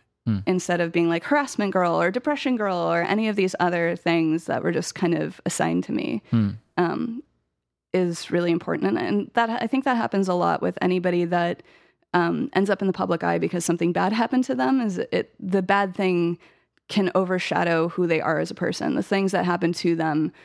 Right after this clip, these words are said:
Speaker 2: become the story and not who the person is,
Speaker 1: Yeah.
Speaker 2: you know, and the things that they make or the things they care about kind of fall by the wayside.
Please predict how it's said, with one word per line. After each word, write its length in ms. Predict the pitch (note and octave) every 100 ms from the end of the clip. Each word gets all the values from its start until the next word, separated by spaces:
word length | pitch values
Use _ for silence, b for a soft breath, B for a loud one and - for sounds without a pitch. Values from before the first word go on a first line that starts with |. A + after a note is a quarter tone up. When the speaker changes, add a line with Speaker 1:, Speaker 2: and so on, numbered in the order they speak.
| B _
Speaker 2:
become 260 | F3 F#3 F3
the 80 |
story 360 | E3+ D#3+ E3 E3
and 80 | D3+
not 160 | - F3+
who 100 | F3+
the 80 |
person 320 | F3+ F3 - -
is, 380 | - A3+ - -
Speaker 1:
Yeah. 180 | G3 F#3+
Speaker 2:
you 60 | F#3+
know, 140 | G3+ - _
and 160 | F3+ F3
the 60 |
things 220 | - F3+
that 120 | F#3 -
they 80 |
make 480 | F3+ F3 - - - -
or 280 | E3 E3 E3
the 120 | F3+
things 220 | F3 F3
they 100 | F3
care 260 | - F3+ D#3+
about 380 | - - -
kind 180 | - F3+
of 80 | E3
fall 160 | F#3 F3
by 140 | F#3+
the 80 | -
wayside. 500 | - G3+ - -